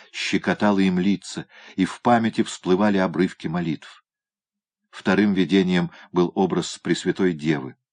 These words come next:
А когда перед ними предстал сам Сын Божий, с весьма кислой миной и подбитым глазом, Колен вспомнил, наконец, всю молитву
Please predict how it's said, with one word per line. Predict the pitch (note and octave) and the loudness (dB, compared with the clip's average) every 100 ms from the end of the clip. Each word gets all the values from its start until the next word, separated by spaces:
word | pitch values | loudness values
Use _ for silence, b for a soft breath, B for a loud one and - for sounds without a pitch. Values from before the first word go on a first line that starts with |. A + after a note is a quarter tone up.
| _ _ _ _ B B B B | _ _ _ _ B B B B
А | F2 | -2
когда | G2+ F2 G#2+ | 0 2 2
перед | G#2 F#2+ F2+ | 2 2 2
ними | G2 G2+ | 4 4
предстал | F#2+ F#2+ - - G2+ | 2 0 -2 0 0
сам | - G2+ F2+ | 0 0 0
Сын | - - G2+ E2+ | -2 0 2 2
Божий, | D2+ A#2+ G#2+ D#2 C2 _ b b b | 0 0 0 -4 -6 _ b b b
с | - | -6
весьма | F2 - F#2+ F#2 | -4 -2 0 0
кислой | - F#2+ - F2+ | 0 -4 0 2
миной | F2 G2+ F2 | 4 2 2
и | D#2 - | -2 -4
подбитым | - - D2+ G2+ F2 D#2 | -2 -2 0 -2 -2 0
глазом, | E2 A2+ F2+ D2+ B B B - | 2 2 0 -8 B B B -2
Колен | G#2+ G2+ A#2 A2+ | 2 4 4 0
вспомнил, | - - B2 A#2 G#2+ G2 | -6 0 2 4 4 2
наконец, | F#2+ G2+ G#2+ G2+ - - | 2 2 2 -2 -6 -14
всю | - G2 | -2 0
молитву | E2 E2 D3 D#3 C#3 - | 2 4 4 4 0 -2